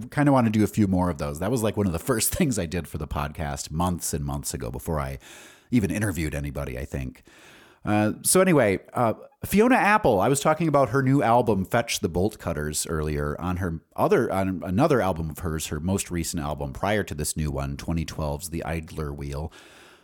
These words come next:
She has a song called Werewolf. Um, I was thinking of a line of, from that song and, uh, and my, my old friend Kathy, and that song, in that song, Werewolf, she says, "Nothing wrong with when a song ends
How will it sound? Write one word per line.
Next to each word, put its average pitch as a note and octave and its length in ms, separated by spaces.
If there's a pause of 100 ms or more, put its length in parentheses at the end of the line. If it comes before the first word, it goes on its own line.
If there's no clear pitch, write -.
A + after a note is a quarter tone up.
(120)
She E3 100
has D#3 100
a C3 60
song D3+ 240
called A2+ 300
Werewolf. G#2+ 840
Um, F2 480 (360)
I A#2+ 40
was B2 120
thinking E3 260
of C3+ 80
a C3 40
line A#2+ 380
of, G#2 140 (160)
from G#2+ 220
that G2 220
song D2 580
and, C#2 480
uh, C2 320 (440)
and C#2+ 260
my, C#2 160 (100)
my D2 180
old D2 180
friend D2+ 220
Kathy, E2+ 520
and C2+ 140 (840)
that C3 200
song, B2+ 420
in G#2+ 360
that C3 180
song, A#2 240
Werewolf, G#2+ 400
she A#2 140
says, G2+ 460
"Nothing B2+ 460
wrong B2+ 360
with G#2 300
when G#2 200
a G#2 60
song G#2+ 500
ends D#2 680